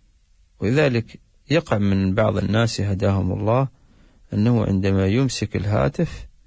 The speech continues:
يظل يتحدث فيه، يتكلم عما هد-، هب ودب كما يقال، يتكلم عن الأكل، عن الشرب، عن اللباس، عن الأسعار، عن الزينة، عن ما يخطر بباله، وربما تستمر المكالمة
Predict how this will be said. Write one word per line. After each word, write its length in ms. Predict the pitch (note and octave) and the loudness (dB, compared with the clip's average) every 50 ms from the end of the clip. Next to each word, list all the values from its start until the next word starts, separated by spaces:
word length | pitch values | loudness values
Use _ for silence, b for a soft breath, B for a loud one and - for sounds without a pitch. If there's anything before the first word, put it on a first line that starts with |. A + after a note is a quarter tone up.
| _ _ _ _ _ _ _ _ | _ _ _ _ _ _ _ _
يظل 420 | - A#2 B2+ C#3 D#3+ E3+ D#3 C3+ G#2+ | 0 0 0 2 2 2 2 2 0
يتحدث 920 | G#2+ G#2 G2+ G2 - G#2 A2 - - E3 D3 - - - - - - A2+ | 0 0 0 -2 -4 -6 -4 -4 -4 -4 -4 -8 -10 -8 -8 -6 -6 -6
فيه، 500 | G#2 - - A#2+ A#2 A#2 A2 G2+ G#2+ A2 - - _ _ _ _ - _ _ _ _ _ _ _ - - _ _ | -6 -4 -4 -2 -2 -2 -2 -2 -6 -8 -12 -16 _ _ _ _ -20 _ _ _ _ _ _ _ -20 -20 _ _
يتكلم 540 | - F#3+ - G#3+ - C4+ A#3+ A3+ F3 D3 C3 | -6 -4 -4 0 0 0 2 2 2 0 0
عما 400 | B2+ B2+ C3 C3 C3 C3 G#2+ A#2+ | 0 0 0 2 2 2 2 0
هد-، 140 | C3 C3 - - | -2 -2 -6 -2
هب 260 | A2 B2+ C3 C3+ C3 C3 | 0 0 0 0 0 0
ودب 360 | A2+ A2 G#2 G2 G#2+ - A2 - | 0 2 0 0 -2 -4 -6 -6
كما 240 | - - G2+ F#2+ F#2 | -6 -6 -4 -2 -2
يقال، 360 | F#2+ F#2 - - - E2+ E2 - - - | -4 -4 -8 -8 -8 -8 -8 -10 -12 -18
يتكلم 480 | - - - - - - A2 F#2 F2 F2 | -20 -20 -14 -6 -4 -2 -2 -2 -2 -4
عن 100 | - - - | -4 -6 -6
الأكل، 340 | - - F#2+ - - - - | -6 -6 -6 -6 -6 -8 -6
عن 120 | - - - | -6 -6 -8
الشرب، 360 | - - - - - - - - | -8 -10 -6 -6 -4 -4 -4 -6
عن 100 | - - | -8 -8
اللباس، 480 | - - - - - F#2 E2 - - - | -6 -8 -8 -6 -4 -4 -4 -4 -6 -8
عن 100 | - - | -8 -8
الأسعار، 440 | - - - - - - - - | -8 -8 -8 -6 -6 -4 -4 -4
عن 120 | - - - | -4 -6 -6
الزينة، 500 | - - A#2+ - - - F#2 - - - A#2 b b b b b b b b b b b b b b b b b | -6 -6 -8 -6 -6 -4 -4 -4 -4 -6 -8 b b b b b b b b b b b b b b b b b
عن 440 | - - G#3 G3+ F#3 - E2+ D2 - - - - _ _ - | -4 -2 0 2 2 2 2 0 -2 -6 -12 -18 _ _ 0
ما 180 | D3+ F#3 G#3 | 2 2 4
يخطر 360 | G#3 F#3+ E3+ - - - D#3+ | 2 2 0 -2 -2 -2 -2
بباله، 680 | D3 C3+ B2 A#2+ G#2+ A2+ A2 G#2+ G2+ G2 F2+ D2 - A#2+ - b b b b b b b b b - | -2 0 0 -2 0 2 2 2 2 0 -2 -6 -8 -10 -12 b b b b b b b b b -2
وربما 440 | A2+ B2+ E3 E3+ E3+ F3 D#3+ C#3 B2 | 0 0 0 2 0 0 2 0 -2
تستمر 720 | A#2 - A2 - - - A#2 A2+ C3+ C#3+ C3+ B2 A2 G#2 | -2 -4 -8 -8 -4 -2 -2 0 0 0 0 -2 -2 -2
المكالمة 1040 | G2+ G2 G2 G2 - - - A#2 A#2 A2 G#2 G#2 G#2 G#2+ A2+ A2 A2+ A2 A2 A2 - | -2 -2 -4 -6 -4 -2 0 0 2 2 0 0 -2 -2 -2 -2 0 0 0 -2 -2